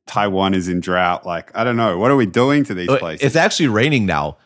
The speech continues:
Speaker 2: Um,
Speaker 1: Oh,
Speaker 2: and it's
Speaker 1: okay,
Speaker 2: rained the
Speaker 1: good.
Speaker 2: last few days. Well, no, but the problem is the reservoirs are in the mountains, and the, the rain is all in the low, like, the lowlands. It's not actually raining in the <laughs> reservoirs. So
Speaker 1: Oh, so they're not, it's not a typhoon.
Speaker 2: No, right, exactly.
Speaker 1: Oh, man.
Speaker 2: Um,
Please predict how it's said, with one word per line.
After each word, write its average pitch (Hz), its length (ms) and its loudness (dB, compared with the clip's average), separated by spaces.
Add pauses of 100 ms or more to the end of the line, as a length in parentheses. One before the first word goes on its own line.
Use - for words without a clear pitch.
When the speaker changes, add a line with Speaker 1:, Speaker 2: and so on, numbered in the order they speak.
(280)
Speaker 2:
Um, 104 240 2
Speaker 1:
Oh, 87 80 0
Speaker 2:
and 80 100 -4
it's 110 160 0
Speaker 1:
okay, 110 80 -4
Speaker 2:
rained 131 200 2
the 120 40 2
Speaker 1:
good. 117 40 4
Speaker 2:
last 113 160 2
few 104 100 -4
days. 110 200 0
Well, 123 140 2
no, 147 180 4
but 123 140 0
the - 60 -4
problem 151 240 2
is 101 120 0
the 104 80 0
reservoirs 110 380 4
are - 20 0
in 90 60 0
the 78 80 -2
mountains, 78 580 -2
and 90 220 2
the, 92 160 2
the 90 160 0
rain 98 380 2
is 82 180 0
all 80 400 2
in 76 80 -2
the 71 80 -2
low, 78 260 0
like, 82 160 -4
the 82 80 -4
lowlands. 73 640 -2
It's 71 140 -4
not 90 100 2
actually 82 220 0
raining 80 340 2
in 76 80 0
the 71 60 -2
<laughs> 71 80 0
reservoirs. 78 480 -2
So - 480 -2
Speaker 1:
Oh, 95 60 -2
so 104 260 0
they're 110 100 2
not, 107 260 0 (120)
it's 117 160 -2
not 104 160 2
a 95 40 0
typhoon. 92 540 -4 (380)
Speaker 2:
No, 107 180 4
right, 92 180 4
exactly. 85 540 -2 (240)
Speaker 1:
Oh, 95 60 -18
man. 82 120 -8
Speaker 2:
Um, 92 440 2